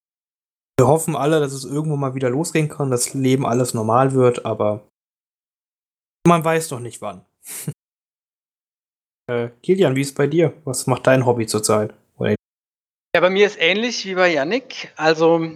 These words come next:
Speaker 2: ich hab jetzt auch eine Einheit B zwei Druiden fertig gemacht. Ich hab meine erste Geisel, den Naimodianer, ähm,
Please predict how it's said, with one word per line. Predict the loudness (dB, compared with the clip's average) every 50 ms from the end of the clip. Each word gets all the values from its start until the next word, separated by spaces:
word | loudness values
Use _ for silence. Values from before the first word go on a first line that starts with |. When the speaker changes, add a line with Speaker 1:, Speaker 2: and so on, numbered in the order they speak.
| -14 -20 -16 -14
Speaker 2:
ich | -14 -12 -12
hab | -12
jetzt | -12 -6 -2 -2
auch | -2 0 0
eine | 0 0 2
Einheit | 2 0 0 0 0 -2 -2 -4 -16 -18
B | -6
zwei | 0 0 0
Druiden | 0 0 -4 -8 -8 -6 -4
fertig | -2 -2 -2 -2 -4 -10
gemacht. | -6 -4 0 0 0 0 -2 -12 -14
Ich | -12 -10
hab | -10 -12 _ _ -8
meine | -4 -2 -2 0 -2 -2 -2
erste | -2 -2 -2 -2 -4 -8
Geisel, | -2 0 2 2 2 0 -2 -6 -6 -6
den | -6 -6 -4 -4 -4 -4 -6 -8 -12 -14 -14 -12 -12 -12 -14 -14 -14 -10
Naimodianer, | -4 -2 -2 0 0 0 0 0 2 2 2 2 4 2 0 0 -2 -4 -8 -10 _ _ -2
ähm, | 2 4 4 4 4 2 0 0 -2 -4 -4 -6 -8 -10 -14